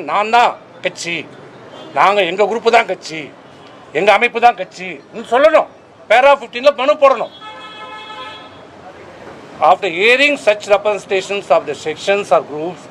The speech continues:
and other persons as desire to be heard, decide that one such rival section or group or none of such rival section or gro-, or groups is that recognized political party and the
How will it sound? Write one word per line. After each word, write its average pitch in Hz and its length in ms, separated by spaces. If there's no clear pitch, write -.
and 147 100
other 254 160
persons 175 380
as 185 80
desire 175 440
to 202 120
be 196 80
heard, 185 220
decide 208 420
that 160 160
one 233 120
such 214 180
rival 214 360
section 180 320
or 226 120
group 202 220
or 160 160
none 233 260
of 247 60
such 196 140
rival 202 300
section 156 260
or 151 120
gro-, 160 320
or 147 80
groups 196 260
is 208 100
that 180 120
recognized 190 520
political 175 400
party 170 400
and 175 140
the 147 60